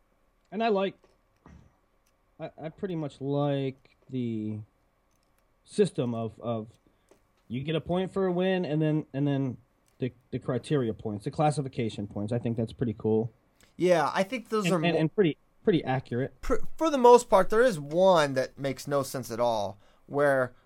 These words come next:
Speaker 2: winning one zero is the same as winning eleven to one.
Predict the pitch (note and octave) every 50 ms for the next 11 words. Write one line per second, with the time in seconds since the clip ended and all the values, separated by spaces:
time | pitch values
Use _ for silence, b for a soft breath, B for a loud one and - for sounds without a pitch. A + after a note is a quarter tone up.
0 | b b - C#3+ D#3 F3+ G3 G3 F#3 E3+ D#3 D3 C#3+ D3+ D#3 E3+ F3 E3 D#3 C3+
1 | C3 D3+ D#3+ D#3 D3 C#3+ C3+ C3 B2+ B2+ C3 A#2+ A#2+ B2 A2+ - - C#3 C3+ C3+
2 | C3 B2+ A2+ A#2 B2 C3 B2+ B2+ B2 A#2+ A2+ A2 A2+ A#2+ A#2 A#2 A2 A2+ G#2+ G#2
3 | G2 G2 G2+ G#2 G2+ F2+ C#2+ C#2 D2+ G#2 G#2